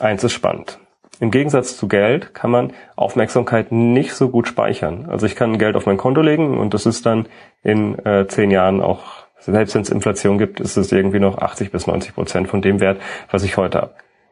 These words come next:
Wenn ich aber jetzt gerade auf einer Bühne stehe und, ähm, oder hier im Podcast, wenn du den Podcast jetzt hörst, hab ich einfach nix davon in zehn Jahren. Das ist auch ein Grund, was ich gelernt habe im, äh, Videomarketing.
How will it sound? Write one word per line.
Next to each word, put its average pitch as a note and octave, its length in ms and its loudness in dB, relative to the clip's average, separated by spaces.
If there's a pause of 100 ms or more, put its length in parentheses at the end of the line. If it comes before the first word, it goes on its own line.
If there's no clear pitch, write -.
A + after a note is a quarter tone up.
(320)
Wenn A#2 140 2
ich D#3 160 2
aber B2 100 4
jetzt C3+ 220 2
gerade A2+ 200 0
auf F#2+ 80 -2
einer G#2 120 2
Bühne B2 220 4
stehe - 340 -2 (800)
und, G#2+ 380 0
ähm, G2 400 4 (920)
oder G2 220 4
hier A2 300 4
im G2 80 0
Podcast, - 400 0
wenn G#2 80 4
du G2+ 60 6
den G2+ 100 2
Podcast G2+ 340 -2
jetzt B2 240 2
hörst, G2+ 260 -2 (280)
hab - 220 -2 (280)
ich - 220 -2
einfach - 240 -4
nix B2 340 2
davon F#2+ 280 -2
in G2 100 -4
zehn A2+ 200 0
Jahren. G2+ 220 0 (640)
Das A2+ 100 0
ist C3 60 0
auch C#3 140 2
ein C3+ 60 4
Grund, C3 420 0
was A2 140 2
ich A2+ 120 -2
gelernt G#2+ 320 2
habe D3+ 160 0
im, G#2+ 220 2
äh, G2 240 2
Videomarketing. B2 720 2